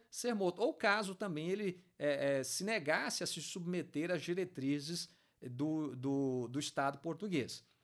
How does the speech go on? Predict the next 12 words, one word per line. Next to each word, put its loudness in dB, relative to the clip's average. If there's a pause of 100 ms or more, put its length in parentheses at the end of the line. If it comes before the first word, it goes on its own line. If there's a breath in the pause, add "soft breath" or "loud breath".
(160)
certo? 2 (280 soft breath)
Então, 0
nesses 0
casos, 0
sim, -4
ele -4
poderia 0
ser -2
morto. -2
Caso -2
contrário, -4 (100)
não. 0